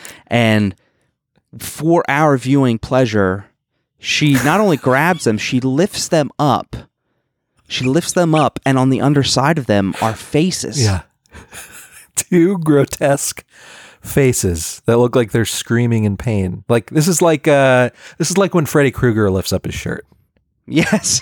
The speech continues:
Speaker 1: <laughs> right.
Speaker 2: And you see the
Speaker 1: Yes,
Speaker 2: faces.
Speaker 1: exactly <laughs> right.
Speaker 2: But it's on the smooth marshmallowy skin.
Speaker 1: Yeah. M-, yes.
Speaker 2: Uh, I, I mean,
Speaker 1: Yeah.
Speaker 2: that right, that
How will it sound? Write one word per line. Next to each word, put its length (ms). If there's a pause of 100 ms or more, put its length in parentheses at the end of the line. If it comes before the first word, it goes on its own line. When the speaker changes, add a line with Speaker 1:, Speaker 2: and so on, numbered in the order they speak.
Speaker 1:
<laughs> 60
right. 140
Speaker 2:
And 100
you 60
see 180
the 80
Speaker 1:
Yes, 100
Speaker 2:
faces. 280
Speaker 1:
exactly 260 (180)
<laughs> 80
right. 420 (880)
Speaker 2:
But 220
it's 160
on 180
the 100
smooth 600
marshmallowy 760
skin. 500
Speaker 1:
Yeah. 260 (640)
M-, 120
yes. 360
Speaker 2:
Uh, 340 (480)
I, 720 (680)
I 140
mean, 420 (100)
Speaker 1:
Yeah. 200 (280)
Speaker 2:
that 280
right, 220 (120)
that 320